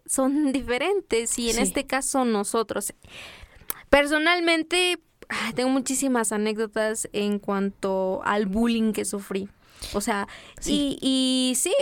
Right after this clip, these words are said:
Speaker 1: una persona con discapacidad sufre bullying, una persona que tiene obesidad sufre bullying, una persona que es de diferente color sufre
Speaker 2: Sufre bullying.
Speaker 1: bullying. Entonces yo aquí incluyo a todas esas personas. O sea, eh, el hecho de que seamos diferentes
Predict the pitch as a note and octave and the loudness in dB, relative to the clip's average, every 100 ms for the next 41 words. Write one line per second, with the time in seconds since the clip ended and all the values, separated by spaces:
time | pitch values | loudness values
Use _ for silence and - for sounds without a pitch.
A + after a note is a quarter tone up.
0 | D#4+ D4 F4 C4+ E4 E4 C#4 A#3+ - G#3+ | 4 4 2 0 0 2 2 0 -2 -2
1 | A#3 A#3+ B3+ D#4+ D4+ E4+ D4+ D#4 D#4+ E4+ | -2 0 2 2 2 0 0 0 0 2
2 | F4 F4 D#4 C#4+ C4 C#4 C#4+ C#4 - B3+ | 0 2 2 0 -2 0 0 -2 -4 -2
3 | C#4+ D4 C#4 C4 B3+ F4+ E4 - C#4+ D4 | 0 0 0 0 -2 -2 -2 -2 -2 0
4 | D#4 D#4+ D#4+ D4 B3+ - D4 D4 C#4+ B3+ | 0 0 0 -2 -2 -2 0 -2 -2 -4
5 | B3 C#4 D4+ C#4 C#4+ C#4+ D#4 C4+ D4 D#4 | 0 0 -2 -2 -2 -4 -2 0 0 0
6 | D4+ - - G#3 G3 D4+ D#4+ E4+ - - | -2 -2 0 2 2 2 0 -2 -6 -4
7 | D4+ - F4+ F#4 F4+ D#4+ E4+ E4+ - D4+ | -2 0 0 0 0 0 0 -2 -4 -4
8 | D#4+ E4+ - - - - C4+ C#4 C4+ C4+ | 0 0 -4 -14 -18 -2 0 2 0 0
9 | D#4+ D#4+ E4+ D#4+ - E4+ D#4+ D#4 C4 A3+ | 0 0 -2 0 0 0 0 -2 -2 -4
10 | G#3+ B3 B3+ G3+ F#3 - _ _ _ - | -2 -2 0 -2 -4 -12 _ _ _ -4
11 | A#3 - B3 A#3+ A3+ G#3+ - - A3+ A3 | -2 0 0 2 2 2 -2 0 0 2
12 | A3 G#3+ G#3 B3 C4+ D4 C4 B3+ A#3+ A#3 | 2 0 0 0 0 0 0 -2 -4 -2
13 | B3 C4+ D4 D4+ A3+ A#3+ A#3 A#3 B3 B3+ | -2 0 0 0 -2 -4 -2 -2 -2 -2
14 | - C#4 C4+ | -2 -4 -4